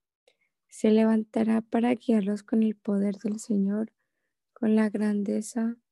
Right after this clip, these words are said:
del nombre del Señor su Dios. Y ellos vivirán tranquilos porque Él será engrandecido hasta los confines de la tierra,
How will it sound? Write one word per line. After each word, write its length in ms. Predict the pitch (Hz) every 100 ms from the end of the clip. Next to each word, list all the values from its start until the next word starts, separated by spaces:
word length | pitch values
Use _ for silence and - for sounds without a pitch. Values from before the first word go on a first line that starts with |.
| -
del 200 | 220 214
nombre 320 | 214 202 214
del 100 | 214
Señor 420 | - 208 202 202
su 160 | - 214
Dios. 420 | 196 196 190 - _ _ _ _ _ _ _ _ _
Y 200 | 240 220
ellos 240 | 220 233 226
vivirán 380 | 240 233 226
tranquilos 640 | 208 220 214 - 233 240 -
porque 380 | 226 214 - 208
Él 100 | 202
será 220 | 220 214
engrandecido 800 | 214 220 208 208 - - 214 214
hasta 220 | - 226
los 220 | 208 202
confines 640 | - 202 _ - 208 208
de 60 | -
la 120 | 196
tierra, 420 | - 208 196 214